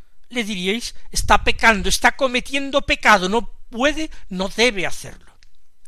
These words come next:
Y con esto, dice el Señor, invalidáis la palabra de Dios con esa tradición que os transmitís. Y como esta,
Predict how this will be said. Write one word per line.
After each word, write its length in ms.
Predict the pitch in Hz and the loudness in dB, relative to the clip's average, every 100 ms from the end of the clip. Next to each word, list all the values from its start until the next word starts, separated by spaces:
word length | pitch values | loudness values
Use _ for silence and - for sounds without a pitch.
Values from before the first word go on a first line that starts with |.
| - - - | -14 -14 -14
Y 80 | 180 | -12
con 240 | - 170 | -8 -2
esto, 400 | 262 - - 220 - - | 0 0 -2 -6 -8 -14
dice 360 | 139 139 - | -14 -10 -8
el 80 | 151 | -8
Señor, 380 | - 147 156 185 - - - - - - - - - - | -6 -6 -6 -8 -10 -10 -10 -12 -18 -18 -16 -16 -12 -6
invalidáis 960 | 269 285 247 214 175 147 - - - - - - - - | 0 6 6 4 -4 -6 -10 -12 -10 -12 -12 -16 -18 -4
la 160 | 196 190 | 0 2
palabra 500 | 185 180 220 330 359 | 4 6 8 8 6
de 120 | 320 285 | 0 0
Dios 500 | 247 185 - - - - - - - - | -2 -2 -4 -8 -10 -10 -12 -12 -14 -12
con 240 | - 165 160 | -8 -4 -4
esa 240 | - 208 | -2 -4
tradición 880 | - 226 214 156 139 - 175 202 208 - - - - | -4 0 0 0 -4 -8 -6 -6 -8 -14 -14 -16 -14
que 160 | 170 170 | -8 -6
os 340 | - - - | -6 -10 -10
transmitís. 1040 | - 233 240 247 - 254 240 220 160 - - - - - - - - - - - - | -4 0 4 2 0 -6 -8 -8 0 0 0 -6 -8 -16 -18 -16 -14 -12 -12 -8 -4
Y 220 | 277 - | -4 0
como 360 | 349 381 302 | 0 2 2
esta, 460 | 202 - - 151 - | 2 0 -2 -8 -12